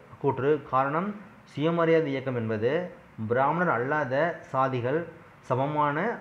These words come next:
மனித உரிமைகளை பெரும் நோக்கத்துடன் தொடங்கப்பட்ட இயக்கமாகும். ஏன்னா பெரியார் வந்து எல்லாரும் சமம் அப்படின்னு சொல்லியிருப்பாரு. அது correct தான், கொடுக்கப்பட்ட ரெண்டுமே correct. So answer ஆ, ஆ மற்றும் ஆ இரண்டும் சரியானது.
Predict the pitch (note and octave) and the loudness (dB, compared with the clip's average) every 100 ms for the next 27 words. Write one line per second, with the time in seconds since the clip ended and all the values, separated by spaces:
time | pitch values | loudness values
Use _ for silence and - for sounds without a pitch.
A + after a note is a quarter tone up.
0 | - A#2+ B2+ D#3+ E3+ F#3+ D3 D3 D3 C3+ | -8 -4 -2 0 0 0 0 -2 -4 -2
1 | F3+ G#3 - - - D3 D#3+ C#3 C#3 C#3 | -2 -2 -10 -14 0 2 2 0 -2 0
2 | D3+ F3 C#3 C#3+ C#3 C3 B2 B2 A2+ A#2 | -2 0 -2 -2 -2 -2 -2 -2 -2 -2
3 | A2 A2 D3+ C#3+ D3 D3+ D3 C#3 D3 C#3 | -6 -6 -6 -2 0 0 0 0 0 -2
4 | B2+ B2 A2+ A#2+ B2+ A#2+ A#2+ A#2 - - | -2 -2 -2 -4 -4 -6 -4 -6 -6 -14
5 | - - - C#3 C3 B2+ B2 B2 A2 - | -20 -20 -8 -6 -2 -2 -2 -4 -4 -6
6 | C#3+ C3+ C3 B2 C#3 C3+ A#2+ A2 G#2+ G#2+ | -6 -2 0 0 0 -2 -2 -4 -8 -8
7 | B2+ C3 D3+ D#3 B2 A#2 - - - - | -8 -4 -2 0 -2 -4 -6 -20 -10 -2
8 | C3+ C#3+ C#3 C3+ C#3 C#3+ C3 C3+ F3 F3+ | 0 0 -2 -2 0 0 -2 -2 -2 -4
9 | - - - B2+ B2 A#2 G#2+ A2+ | -12 -10 0 2 2 0 0 -2